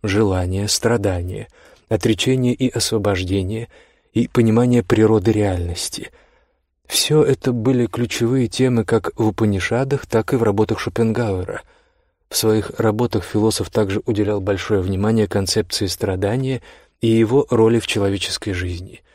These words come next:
Это, в свою очередь, коррелирует с учением Упанишад о цикле рождения, смерти и перерождения – сансара,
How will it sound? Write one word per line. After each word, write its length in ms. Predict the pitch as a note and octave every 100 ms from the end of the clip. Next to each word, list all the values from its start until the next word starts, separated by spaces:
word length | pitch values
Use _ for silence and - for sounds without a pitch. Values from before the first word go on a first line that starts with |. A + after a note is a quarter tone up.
| _ _ _ _ -
Это, 200 | A2 G#2
в 60 |
свою 240 | - G#2+ A2+
очередь, 460 | B2+ - A2 G2
коррелирует 560 | - G#2+ G#2 A2 G#2+ G2+
с 80 | -
учением 480 | - A2+ G2+ G2 -
Упанишад 640 | - A2 G2 F2+ A#2 A#2
о 180 | - A2
цикле 460 | - A#2+ - G#2+ -
рождения, 800 | G#2+ G2 F2+ F#2+ A2+ C#3 C#3 C3
смерти 680 | - G#2 G2 G#2+ - C3+ - - - _
и 120 | A#2
перерождения – 960 | A2 A#2 A2 G2+ G2 F#2 G#2 F2+ F2+ - _ _ _ _
сансара, 680 | - G2+ F#2+ - G2 G2